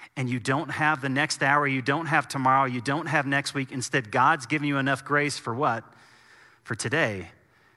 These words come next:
'cause tomorrow is gonna worry about itself. And so if you live as if tomorrow is yours and, and that's kinda your attitude in life, you're not gonna enjoy what today can give you,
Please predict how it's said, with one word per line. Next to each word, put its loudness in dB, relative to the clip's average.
'cause -2
tomorrow 2
is -4
gonna 0
worry 2
about 0
itself. -2
And -6
so 0
if -4
you -2
live 2
as -2
if -2
tomorrow 4
is -4
yours 0
and, -6
and -2
that's 2
kinda 2
your 2
attitude 2
in 0
life, 2
you're 2
not 4
gonna 0
enjoy 2
what -2
today 0
can -4
give -2
you, 0